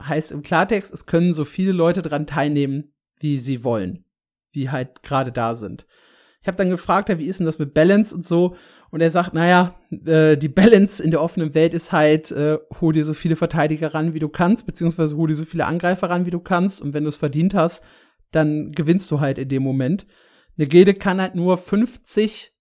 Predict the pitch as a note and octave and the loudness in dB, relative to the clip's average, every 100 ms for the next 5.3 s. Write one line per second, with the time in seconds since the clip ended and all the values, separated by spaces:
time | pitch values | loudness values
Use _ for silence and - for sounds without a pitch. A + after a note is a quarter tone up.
0 | _ E3 D#3+ F3 D#3+ C3 B2+ A3 - A#3 | _ -8 -4 -2 0 -2 -2 -4 -2 -4
1 | A3+ E3+ E3 F3+ - E3+ D#3+ D#3+ D#3 C#3 | -2 -4 -6 -6 -6 -4 -4 -4 -4 -4
2 | - E3+ F#3+ F3+ F#3 G#3 A#3+ _ _ _ | -4 -2 -2 -2 -2 -2 -6 _ _ _
3 | - D#3+ F3+ - D#3+ E3 F#3+ E3+ E3 - | -8 -2 -2 0 0 0 -2 -4 -4 -4
4 | E3 D3 D#3 D3+ F3 - C#3+ - D3 C#3 | -4 -2 0 0 0 -2 -4 -2 -4 -4
5 | B2+ B2+ - | -6 -12 -16